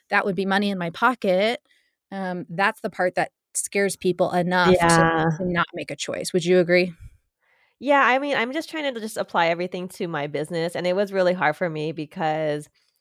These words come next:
Speaker 2: I just thought of, like, what I like to shoot most, and it was, like, those downtown kinda industrial, um, hip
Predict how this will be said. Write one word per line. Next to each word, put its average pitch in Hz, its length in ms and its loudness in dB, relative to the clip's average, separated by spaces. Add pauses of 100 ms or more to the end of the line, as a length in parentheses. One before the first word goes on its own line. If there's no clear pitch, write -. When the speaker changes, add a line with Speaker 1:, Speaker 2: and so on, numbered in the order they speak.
(440)
Speaker 2:
I 185 80 -2
just 190 180 -8
thought 165 200 6
of, 175 100 2
like, 147 240 -2
what 170 180 -2
I 180 100 2
like 170 260 0 (340)
to 185 200 -2
shoot - 300 -8
most, 175 400 0
and 196 120 0
it 139 120 0
was, 247 280 2
like, 220 200 2
those 180 200 2
downtown 151 880 2
kinda 175 240 0
industrial, 147 920 2
um, 92 360 -2
hip 175 280 0